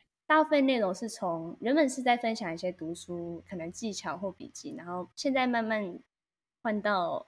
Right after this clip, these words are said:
呃，分享美国生活、台美差异、一些读书心得感想和个人记事。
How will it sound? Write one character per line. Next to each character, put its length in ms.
呃， 220
分 200
享 160
美 120
国 160
生 240
活、 500
台 200
美 160
差 220
异、 400
一 40
些 220
读 180
书 160
心 200
得 120
感 240
想 200
和 240
个 220
人 180
记 160
事。 280